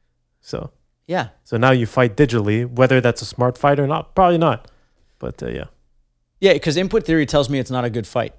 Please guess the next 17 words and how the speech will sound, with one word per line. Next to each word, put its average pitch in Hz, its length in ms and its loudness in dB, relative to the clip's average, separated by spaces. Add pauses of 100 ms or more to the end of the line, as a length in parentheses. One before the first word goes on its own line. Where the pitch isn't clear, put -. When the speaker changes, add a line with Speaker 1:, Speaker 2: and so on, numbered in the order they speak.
(100)
Speaker 1:
Yeah, 120 200 -10 (340)
a 120 60 -6
hundred 110 240 0
Speaker 2:
It - 20 -2
tells 151 140 4
Speaker 1:
percent. 127 80 -4
Speaker 2:
me 156 80 0
it's 139 100 -4
a 127 60 -4
useless 120 380 -4
fight. 110 340 -4
Like, 139 200 -2
Speaker 1:
Yeah. 131 60 -8
Speaker 2:
my 143 140 2
net 147 340 -2
benefit 151 480 -4
after 143 480 -4